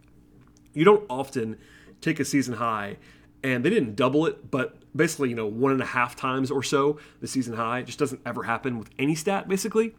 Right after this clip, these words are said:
at this point in, in the season. So that tells you how awesome the bench was throughout this contest. And of course, you know, all the extra time in the fourth quarter probably helped it a little bit, but still,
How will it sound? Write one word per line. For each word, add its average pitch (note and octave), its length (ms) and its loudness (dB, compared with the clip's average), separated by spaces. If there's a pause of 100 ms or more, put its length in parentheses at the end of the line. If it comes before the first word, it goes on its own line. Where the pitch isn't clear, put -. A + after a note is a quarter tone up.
at E3 80 -2
this F#3+ 140 0
point G3+ 240 2
in, - 180 -4
in E3+ 140 -2
the F#3 80 0
season. G3+ 320 -2
So B2+ 280 -2 (240)
that D3 220 0
tells D#3 240 8
you C#3 100 0
how B2 380 -2
awesome C3 240 -6
the B2 60 -4
bench A#2+ 240 -4
was B2 320 0 (280)
throughout B2 260 0
this - 100 -6
contest. A#2 440 -4
And A#2 80 -6
of G#2 80 -8
course, A#2 300 0
you A#2 100 -8
know, A2 80 -4
all A2+ 220 -2
the A2+ 120 -4
extra A#2 200 -10
time A2+ 180 -8
in A2+ 60 -8
the A2 80 -8
fourth A#2 220 -8
quarter A2+ 180 0
probably A2 200 -8
helped A#2 200 -6
it A#2 100 -4
a A#2 80 -4
little C3+ 200 6
bit, G#2+ 200 -2
but G#2+ 140 -10
still, A#2 320 2